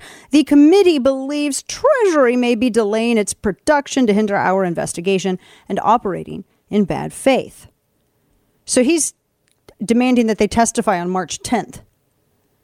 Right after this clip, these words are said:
about their failure to produce the documentation that has been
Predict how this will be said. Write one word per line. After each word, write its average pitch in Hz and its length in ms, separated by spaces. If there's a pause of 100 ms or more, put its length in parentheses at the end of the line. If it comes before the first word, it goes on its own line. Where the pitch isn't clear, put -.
about 214 300
their 202 260 (160)
failure 196 720 (220)
to 240 160
produce 220 560
the - 140
documentation 190 920
that 175 80
has 185 180
been - 280